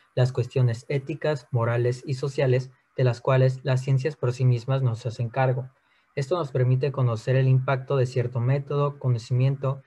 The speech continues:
o aplicación desde tres aspectos importantes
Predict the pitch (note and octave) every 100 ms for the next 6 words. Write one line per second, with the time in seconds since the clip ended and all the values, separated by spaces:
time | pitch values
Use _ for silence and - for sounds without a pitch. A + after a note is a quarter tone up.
0 | _ - C3 C3 B2+ C3+ C3 D3 D#3+ -
1 | _ _ C3 C3 B2+ B2+ C3+ C3+ C3 B2+
2 | - A#2 B2+ B2+ C3+ C3 E3+ D#3 C3 -